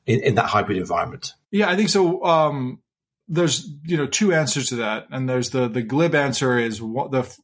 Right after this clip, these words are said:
Speaker 2: uh, the first answer is, you know, we're not worrying about that so much in the short term. We think that there's a lot of sort of non-big enterprise use cases for, for Mother Duck, and, and, um,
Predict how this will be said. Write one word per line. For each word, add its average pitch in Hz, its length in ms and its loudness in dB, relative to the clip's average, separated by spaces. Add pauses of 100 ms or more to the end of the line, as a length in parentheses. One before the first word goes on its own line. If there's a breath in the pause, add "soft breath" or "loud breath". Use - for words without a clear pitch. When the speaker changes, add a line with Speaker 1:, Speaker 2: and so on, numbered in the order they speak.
(140)
Speaker 2:
uh, 127 200 2
the 117 100 -4
first 156 320 0
answer 135 320 2
is, 123 320 -2 (600 loud breath)
you 139 140 -6
know, 131 60 0
we're 135 680 2 (540)
not 139 360 2
worrying 151 360 4
about 147 300 2
that 143 160 0
so 147 140 0
much 139 280 0
in 135 80 -4
the 123 80 -4
short 135 280 -2
term. 175 200 0
We 143 100 2
think 143 180 -4
that 135 100 -2
there's 131 180 0
a 127 60 2
lot 123 300 4
of 117 220 -2 (280 soft breath)
sort 131 180 -2
of 123 140 -2
non-big 131 600 2
enterprise 117 720 0
use 117 200 -2
cases 120 540 -4
for, 120 440 -4 (260)
for 127 140 -2
Mother 127 260 0
Duck, 185 280 0
and, 127 220 -2 (480 loud breath)
and, 131 560 0 (160)
um, 127 580 0